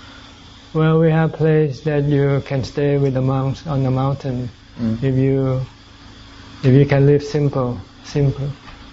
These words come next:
Speaker 1: No electricity, no running water. And if you want, well, somebody will be going up to the mountain
Speaker 2: Mm.
Speaker 1: soon. You can go up with them and take a look.
Speaker 2: Mm.
Speaker 1: Okay, this gentleman right here, he can show you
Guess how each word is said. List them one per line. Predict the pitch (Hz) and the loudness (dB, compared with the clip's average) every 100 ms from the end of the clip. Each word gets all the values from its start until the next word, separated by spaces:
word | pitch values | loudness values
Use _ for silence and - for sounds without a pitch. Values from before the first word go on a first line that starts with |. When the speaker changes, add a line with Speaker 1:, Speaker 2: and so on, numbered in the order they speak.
| 143 | 0
Speaker 1:
No | 147 143 | 4 4
electricity, | 131 - 151 151 139 147 147 143 | 2 0 -4 -2 0 2 4 2
no | 139 139 | 0 0
running | 139 135 131 127 | 0 -2 -2 -2
water. | 131 131 135 - - - - - - - - - - - - - - - - - - - - 147 | -2 -4 -6 -10 -20 -14 -14 -14 -20 -20 -20 -20 -20 -20 -20 -20 -20 -20 -20 -20 -20 -20 -10 0
And | 131 127 | 2 4
if | 131 | 4
you | 135 | 4
want, | 139 143 151 160 160 160 | 4 2 2 0 -2 0
well, | 147 143 | -2 -2
somebody | 143 143 143 143 | 0 0 2 0
will | 139 127 | 0 -2
be | 139 - 143 | -4 -4 -4
going | 139 139 | -2 -2
up | 135 - | -2 -4
to | 135 | -2
the | 135 139 | 0 0
mountain | 135 135 135 131 107 - - - | -2 -2 -4 -4 -8 -18 -20 -14
Speaker 2:
Mm. | 117 120 | -12 -6
Speaker 1:
soon. | 147 139 135 | -2 0 0
You | 127 | -2
can | 131 123 | -4 -2
go | 135 131 | -2 -2
up | 123 | -2
with | 127 127 | -4 -4
them | 131 | -4
and | 127 - | -6 -4
take | 135 135 | -4 -2
a | 127 | -2
look. | 127 127 - - - 120 | -2 -6 -20 -20 -20 -10
Speaker 2:
Mm. | 120 117 - - - - | -8 -8 -12 -20 -20 -18
Speaker 1:
Okay, | - 139 | -4 0
this | 131 - | 0 0
gentleman | 139 135 135 131 127 | -2 0 2 0 -2
right | 127 110 | -4 -4
here, | 127 123 120 - - - - | -6 -6 -8 -12 -20 -20 -14
he | 131 | -6
can | 131 120 | -4 -4
show | 135 127 | -2 0
you | 127 | 0